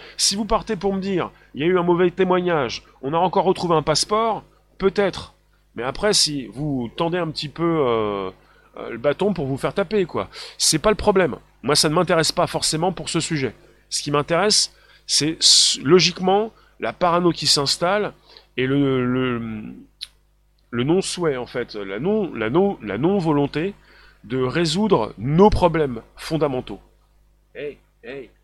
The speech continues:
hey, on n'a pas envie de résoudre nos problèmes. Les problèmes, on ne va jamais les résoudre parce que c'est pas le but.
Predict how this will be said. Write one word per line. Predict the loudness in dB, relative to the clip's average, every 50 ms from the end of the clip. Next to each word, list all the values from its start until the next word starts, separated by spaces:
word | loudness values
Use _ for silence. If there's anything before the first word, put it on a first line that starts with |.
| _ _
hey, | -14 -12 -12 -12 -14 _ _ _ _ _
on | -8
n'a | -8 -8
pas | -4 -2 0
envie | 0 0 0 0
de | 0
résoudre | 2 2 2 2 2 0 0 -2 -2 2
nos | 4 4 4
problèmes. | 4 2 -2 -2 0 -2 -2 -2 -6 -10 -8
Les | -4 -4 -4
problèmes, | -2 -2 -2 2 2 2 2 2 0 -4 -6 -10 _ _ _ _ _
on | -8 -6
ne | 0
va | 0 0 2
jamais | 2 2 2 2 2 2 0 -2 -2
les | -2 -2 -2
résoudre | 0 0 -2 0 0 0 0 -2 -4 -8 -10 -18 -20 -16 _
parce | -6 -6 -4
que | -2 0
c'est | 0 2 0 0
pas | 2 2 2
le | 2 2
but. | 0 0 0 -2 -2 -4 -8 -10